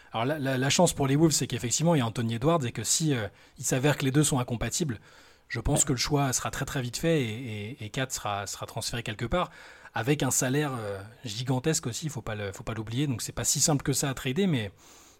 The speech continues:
Speaker 1: il a encore une cote, donc ça, ça, ça devrait aller. Après, moi, je, on, on, c'est vrai, on le critique beaucoup, mais, euh, moi, je veux dire, je, je, j'a-, j'attends qu'une chose, c'est que,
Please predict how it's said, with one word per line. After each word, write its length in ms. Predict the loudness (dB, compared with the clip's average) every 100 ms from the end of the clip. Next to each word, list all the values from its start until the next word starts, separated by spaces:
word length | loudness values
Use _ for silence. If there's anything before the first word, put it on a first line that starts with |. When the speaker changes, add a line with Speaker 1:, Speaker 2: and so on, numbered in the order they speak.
| _
Speaker 1:
il 140 | -6 -2
a 40 |
encore 220 | 0 2
une 100 | 4
cote, 240 | 4 2 0
donc 160 | -6
ça, 220 | -4 -4
ça, 180 | -4 -6
ça 140 | -6 -8
devrait 200 | -6 -4
aller. 200 | -4 -8 -16 -20 -16
Après, 180 | -4 4
moi, 100 | 6
je, 140 | 8 6
on, 240 | 6 4
on, 180 | 2 0
c'est 140 | 0
vrai, 80 | 0
on 100 | 2
le 40 | 2
critique 360 | 2 2 4
beaucoup, 340 | 4 6 4 2 _ _ _ _
mais, 260 | 0 2 4
euh, 100 | 2
moi, 140 | 2
je 100 | 2
veux 80 | 0
dire, 320 | 0 2 0 -2
je, 180 | -4 -4
je, 160 | -6
j'a-, 220 | -6 -6
j'attends 320 | -6 -6 -6 -2
qu'une 180 | 2
chose, 300 | 8 10 8
c'est 180 | 4 0
que, 160 | -2